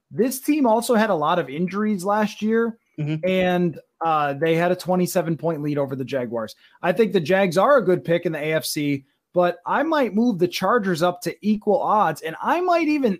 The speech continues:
Speaker 1: here you go, this is hot routes. This is not for cold takes. This is not for,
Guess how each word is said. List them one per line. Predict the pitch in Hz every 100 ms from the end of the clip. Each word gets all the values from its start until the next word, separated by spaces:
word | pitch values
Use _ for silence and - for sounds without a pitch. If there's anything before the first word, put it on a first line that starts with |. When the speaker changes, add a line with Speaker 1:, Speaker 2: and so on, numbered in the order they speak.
| _
Speaker 1:
here | 208 269
you | 262
go, | 320 196
this | 147
is | -
hot | 208 240
routes. | 226 262 247 -
This | 196
is |
not | 254 269
for | 247
cold | 214 269 269
takes. | 254 277 -
This | 262 240
is | 196
not | 220 269 262
for, | - 247 202